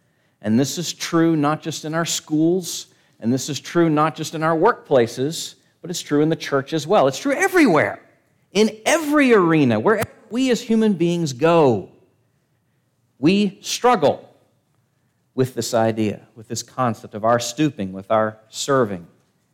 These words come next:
Um, oh, we might do it, perhaps. We might find ourselves just either being dragged to or maybe even dragging ourselves, but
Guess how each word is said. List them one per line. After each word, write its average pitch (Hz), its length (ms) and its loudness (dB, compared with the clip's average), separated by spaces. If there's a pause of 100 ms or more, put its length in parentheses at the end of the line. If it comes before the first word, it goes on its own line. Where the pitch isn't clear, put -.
(640)
Um, - 60 -20 (520)
oh, 185 140 6
we 185 100 8
might 165 280 2
do 151 180 4
it, - 160 -2
perhaps. 117 560 -2
We 127 100 -2
might 123 300 0
find 139 380 -2
ourselves 120 480 -2
just - 220 -14 (500)
either 135 240 2
being 131 340 2
dragged 139 480 0
to 151 160 -2
or 147 60 0
maybe 143 220 -2
even 120 120 -4
dragging 147 400 2
ourselves, 175 400 0
but - 160 -2